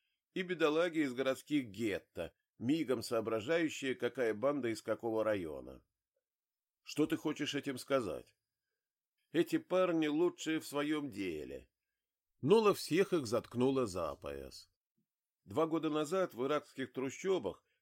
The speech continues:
куда раньше не заглядывали наши войска, она заметила бутылку из-под Mountain Dew. Как она туда попала? За глинобитной хижиной Нола нашла фальшивую стену,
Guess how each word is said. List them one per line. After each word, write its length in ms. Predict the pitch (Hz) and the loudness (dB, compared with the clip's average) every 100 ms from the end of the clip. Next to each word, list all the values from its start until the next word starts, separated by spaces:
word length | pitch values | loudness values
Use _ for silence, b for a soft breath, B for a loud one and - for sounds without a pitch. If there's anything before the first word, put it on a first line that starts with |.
| - | -6
куда 260 | 123 143 | 0 2
раньше 340 | 147 131 - 139 | 2 0 -2 -2
не 120 | 139 | 0
заглядывали 640 | 135 135 147 131 123 127 | 0 2 2 4 2 2
наши 300 | 131 131 123 | 0 -2 0
войска, 540 | 120 120 - 180 196 - _ _ _ _ | -2 -2 -4 -6 -6 -8 _ _ _ _
она 200 | 123 175 | 0 2
заметила 520 | 175 170 185 180 156 | 4 4 2 2 0
бутылку 560 | 139 135 - 185 180 160 | 0 -4 -2 -2 0 0
из-под 340 | 147 - 147 | -2 2 0
Mountain 600 | 147 175 165 151 156 151 | 4 4 4 2 0 0
Dew. 520 | 113 104 95 71 62 - _ _ _ _ _ - | -2 -2 -2 -2 -6 -14 _ _ _ _ _ -2
Как 180 | 185 | 0
она 160 | 202 196 | 2 0
туда 260 | 196 196 196 | 2 2 2
попала? 640 | 196 190 87 69 62 65 _ _ _ _ _ - | 0 0 -2 -2 -8 -16 _ _ _ _ _ -4
За 140 | 135 | -2
глинобитной 680 | 143 147 147 160 175 143 135 | 2 2 2 0 -4 -2 -6
хижиной 560 | - 214 196 196 175 | -6 -8 -4 -2 0
Нола 300 | 156 190 202 | 2 4 4
нашла 400 | 175 151 - 165 | 2 0 0 0
фальшивую 640 | 170 147 131 - 156 151 147 | 0 -2 -2 -2 0 0 0
стену, 640 | - 98 87 73 69 67 | -4 -6 -6 -6 -8 -14